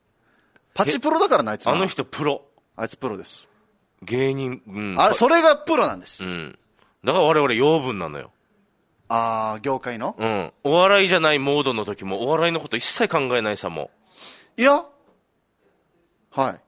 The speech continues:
Speaker 1: い。
Speaker 2: ん？
Speaker 1: 考えますよ、僕は。
Speaker 2: うん。なんかでも、あー、これが良くないのかな。まあでも、うん。
Speaker 1: いや、そう、オフの時間は大事よ。
Speaker 2: 売れてないのに？
Speaker 1: 売れてないのに。いや、大事。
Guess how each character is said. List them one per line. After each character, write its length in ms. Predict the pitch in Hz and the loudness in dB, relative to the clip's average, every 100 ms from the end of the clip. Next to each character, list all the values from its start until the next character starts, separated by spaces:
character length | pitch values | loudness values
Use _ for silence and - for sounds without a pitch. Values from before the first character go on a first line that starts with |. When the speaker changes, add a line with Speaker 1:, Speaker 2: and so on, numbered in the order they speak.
| _ - | _ -6
Speaker 1:
い。 40 | |
Speaker 2:
ん？ 180 | 151 185 160 - - - - - - | -4 -4 -6 -12 -14 -18 -20 -6 2
Speaker 1:
考 180 | 254 | 6
え 60 | 277 | 6
ま 100 | 254 | 6
す 120 | - | 2
よ、 100 | - - | 0 -6
僕 220 | 127 135 | -10 -8
は。 160 | 113 87 _ 95 | -8 -10 _ -10
Speaker 2:
う 60 | |
ん。 520 | 107 107 104 95 95 160 | -6 -6 -6 -6 -8 -8
な 160 | 147 | -6
ん 80 | 147 | -4
か 100 | 135 | -4
で 100 | 120 | -4
も、 220 | 127 127 - _ _ _ _ _ _ _ _ _ _ _ _ - | -4 -6 -10 _ _ _ _ _ _ _ _ _ _ _ _ -20
あ 540 | 92 92 87 85 82 - | -16 -14 -14 -16 -18 -20
ー、 60 | - | -16
こ 140 | - | -8
れ 100 | 104 | -4
が 80 | 101 | -2
良 80 | 117 | -4
く 120 | 190 | -4
な 120 | 196 | -4
い 40 | 196 | -4
の 80 | 170 | -4
か 140 | 120 | -2
な。 300 | 117 120 120 _ _ - | 0 -2 -4 _ _ 0
ま 140 | 180 | 2
あ 40 | |
で 80 | 226 | 2
も、 140 | 247 - 98 120 107 | -2 -8 -14 -12 -12
う 20 | |
ん。 20 | 107 | -10
Speaker 1:
い 40 | |
や、 300 | 113 104 110 - _ _ _ _ | -4 -4 -4 -10 _ _ _ _
そ 300 | - 240 339 | -4 0 2
う、 20 | - | 2
オ 20 | |
フ 140 | 330 427 | 0 0
の 100 | 359 | -2
時 140 | 185 | -4
間 140 | 175 139 | -4 -6
は 80 | 110 | -4
大 180 | 139 | -6
事 140 | 202 330 | -6 -10
よ。 140 | - - _ _ _ _ _ _ _ _ - - - - | -12 -14 _ _ _ _ _ _ _ _ -20 -20 -18 -10
Speaker 2:
売 100 | 113 | -8
れ 60 | |
て 140 | 104 92 | -6 -6
な 120 | 95 | -6
い 60 | |
の 80 | 82 | -8
に？ 200 | 73 147 _ | -12 -16 _
Speaker 1:
売 100 | 110 | -12
れ 60 | 127 | -10
て 100 | 117 | -8
な 160 | 113 104 | -10 -10
い 60 | |
の 100 | 95 | -12
に。 120 | 90 _ _ _ | -20 _ _ _
い 80 | 110 | -12
や、 60 | |
大 160 | 110 180 | -6 -6
事。 100 | 139 | -6